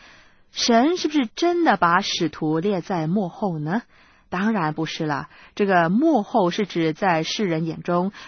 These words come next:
被视为幕后。神的仆人们受世人的轻视，这个是神所允许的。对于哥林多人那种自满自足、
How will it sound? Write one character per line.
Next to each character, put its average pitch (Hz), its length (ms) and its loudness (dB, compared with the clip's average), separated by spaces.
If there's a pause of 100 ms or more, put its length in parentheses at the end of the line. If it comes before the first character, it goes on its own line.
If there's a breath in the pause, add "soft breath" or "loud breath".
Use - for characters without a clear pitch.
被 208 200 2
视 - 340 -2
为 156 280 0
幕 190 260 2
后。 165 320 -6 (720 loud breath)
神 339 200 4
的 370 80 2
仆 - 160 2
人 240 160 4
们 202 240 2
受 208 240 0
世 - 180 -4
人 165 160 0
的 170 100 -2
轻 247 360 -2
视， 180 340 -2 (320 soft breath)
这 202 120 -2
个 185 100 -2
是 160 240 -2
神 165 480 0
所 160 340 0
允 156 300 -4
许 - 240 -6
的。 - 180 -6 (800 soft breath)
对 269 140 2
于 285 160 6
哥 339 120 2
林 247 140 4
多 269 180 4
人 180 240 2
那 196 120 0
种 156 320 -2
自 - 160 -6
满 175 260 -2
自 226 180 -2
足、 165 360 -2